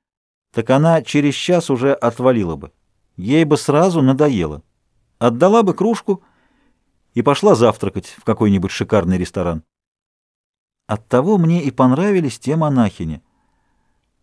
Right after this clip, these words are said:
Сразу можно было сказать, что они-то никогда не завтракают в шикарных ресторанах. И мне стало грустно, когда я подумал, что они никогда не пойдут завтракать в шикарный ресторан.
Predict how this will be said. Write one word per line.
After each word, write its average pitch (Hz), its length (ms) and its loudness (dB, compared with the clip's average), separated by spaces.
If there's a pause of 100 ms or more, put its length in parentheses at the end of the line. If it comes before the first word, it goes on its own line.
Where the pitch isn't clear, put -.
Сразу 156 440 2
можно 135 300 0
было 127 160 2
сказать, 135 420 0
что 120 220 2
они-то 135 500 0 (400)
никогда 151 540 0
не 180 100 4
завтракают 147 560 0
в - 60 -16
шикарных 113 480 0
ресторанах. 107 680 -2 (800)
И 101 80 -6
мне 110 180 2
стало 110 280 0
грустно, 151 460 -4 (800)
когда 120 240 2
я 151 120 4
подумал, 135 460 2
что - 280 -2
они 147 200 2
никогда 143 480 -2
не 170 140 0
пойдут 110 420 -2
завтракать 95 800 -4
в - 80 -20
шикарный 160 540 -4
ресторан. 95 540 -4